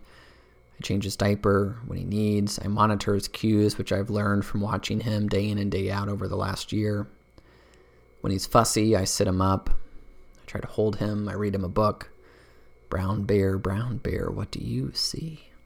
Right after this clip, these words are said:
I put this little black bowl that he has in his bed on my head,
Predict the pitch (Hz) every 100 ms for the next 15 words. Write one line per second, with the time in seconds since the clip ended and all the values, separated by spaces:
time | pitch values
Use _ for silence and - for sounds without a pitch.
0 | - - - - _ _ - - - -
1 | - - - - - 110 107 110 104 95
2 | 101 98 - - 101 101 98 95 101 -
3 | 196 98 - 95 92 - - 98 101 98
4 | - 101 98 98 - 104 98 104